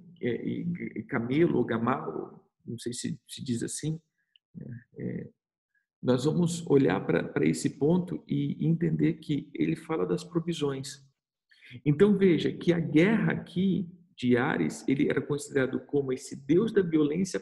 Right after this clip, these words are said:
porém também era considerado deus da agricultura, da colheita, da vegetação, ou seja, algo que trazia as provisões no meio da guerra. É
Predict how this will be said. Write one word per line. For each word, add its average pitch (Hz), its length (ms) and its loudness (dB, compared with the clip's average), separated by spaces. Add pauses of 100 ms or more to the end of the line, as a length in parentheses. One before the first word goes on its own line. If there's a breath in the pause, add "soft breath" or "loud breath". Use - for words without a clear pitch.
(120)
porém 202 460 6
também 180 440 4
era 180 140 -2
considerado 160 680 -8
deus 156 300 4
da 175 100 -2
agricultura, 175 720 0
da 131 140 -2
colheita, 175 580 2
da 127 100 -4
vegetação, 156 760 0
ou - 560 -14
seja, 135 320 0
algo 165 320 2
que 180 100 2
trazia 170 500 2
as - 120 0
provisões 175 720 0
no 180 100 6
meio 180 380 6
da 165 100 0
guerra. 120 420 0 (480 soft breath)
É 127 380 2